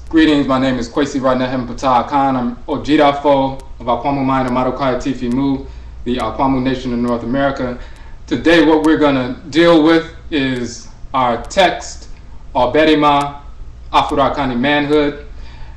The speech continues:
And we typically, we would do a workshop, um, for Afurakani young males as well as older males.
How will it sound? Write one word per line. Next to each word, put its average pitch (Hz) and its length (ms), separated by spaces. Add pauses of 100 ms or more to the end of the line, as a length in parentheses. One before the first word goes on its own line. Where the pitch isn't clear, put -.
(120)
And 123 500 (520)
we - 180
typically, - 460
we 147 100
would 127 180
do 160 180
a 131 60
workshop, 160 840 (400)
um, 127 520 (200)
for - 140
Afurakani 139 920 (640)
young 147 320
males 143 320
as 117 100
well 139 220
as 123 240
older 156 240
males. 131 500